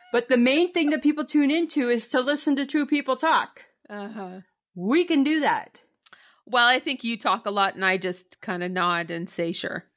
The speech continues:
Speaker 1: All right. Well, that's fine, right? But still, we come as a package. So I'm
Speaker 2: <laughs> Oh,
Speaker 1: just saying,
Speaker 2: okay.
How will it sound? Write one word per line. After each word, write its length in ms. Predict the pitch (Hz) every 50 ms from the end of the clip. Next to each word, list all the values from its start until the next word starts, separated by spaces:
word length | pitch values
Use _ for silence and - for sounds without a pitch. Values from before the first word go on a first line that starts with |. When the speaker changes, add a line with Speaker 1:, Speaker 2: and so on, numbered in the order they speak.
| _ _
Speaker 1:
All 220 | - - 170 220
right. 180 | 220 190 - -
Well, 120 | 196 202
that's 240 | 196 196 240 240 -
fine, 340 | - - 151 147 147 175 208
right? 320 | 190 170 185 240 269 - -
But 220 | 180 180 175 196
still, 480 | - - - 269 208 180 180 220 233 - _ _ - - - - _ _ 202
we 120 | 185 214 208
come 220 | - 254 208 214 233
as 100 | 226 302
a 60 | 294
package. 640 | - 277 208 160 160 - - - - - - - - - - - - - -
So 200 | - 240 233 233
I'm 160 | 226 233 220
Speaker 2:
<laughs> 20 |
Oh, 20 | 247
Speaker 1:
just 220 | 294 294 - -
saying, 280 | - 277 - 190 175 175 175
Speaker 2:
okay. 180 | - 190 185